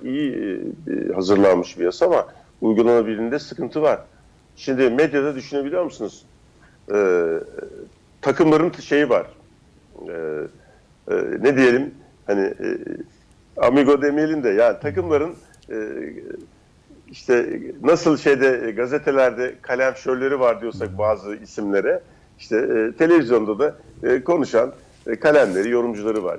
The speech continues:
Speaker 1: Şimdi hal böyle olunca bütün yorumlarını o tuttuğu takım üzerinden ya da beslendiği takım üzerinden yapanlar için söylüyorum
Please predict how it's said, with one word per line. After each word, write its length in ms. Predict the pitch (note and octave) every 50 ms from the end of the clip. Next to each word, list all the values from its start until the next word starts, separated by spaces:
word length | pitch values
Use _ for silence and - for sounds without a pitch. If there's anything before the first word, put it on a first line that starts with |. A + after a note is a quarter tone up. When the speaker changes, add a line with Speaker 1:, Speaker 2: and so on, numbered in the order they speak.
| -
Speaker 1:
Şimdi 200 | - D3+ C#3+ B2+
hal 260 | B2 B2+ D#3+ G3+ G3 E3+
böyle 240 | F#3 E3+ E3 D#3+
olunca 380 | E3 E3+ F#3 F3+ B2+ B2+ A#2 G2+ - - - _ _ _ -
bütün 300 | C3 C3 - G#3+ G#3+ G#3
yorumlarını 680 | F3 D#3+ D3+ C#3+ C#3+ C3+ C3+ C3+ C3 B2+ C3 C3 B2 A#2+ - - - - - -
o 160 | B2 C3 C3+
tuttuğu 420 | - D3 B2+ - - - D#3+ E3+ E3
takım 320 | - D3 C3+ - C3 C3
üzerinden 540 | B2 G2+ A#2+ B2 A#2 A#2+ A#2+ A#2+ A#2+ A#2 A2+
ya 120 | A#2+ A#2+
da 200 | A#2+ B2+ A2+ -
beslendiği 560 | G#2 A#2+ A#2+ - - - D3 C#3 C#3+ D3+ G3+ G3
takım 320 | - F#3 D#3 - D3 C#3+
üzerinden 440 | B2 G#2+ C3 B2+ B2 A#2+ B2+ B2 A#2+
yapanlar 420 | A#2+ A#2 - B2 A#2+ B2+ C3 B2+
için 160 | A#2+ - -
söylüyorum 460 | - - G2 F2+ E2 D#2 D#2 D#2+ D#2+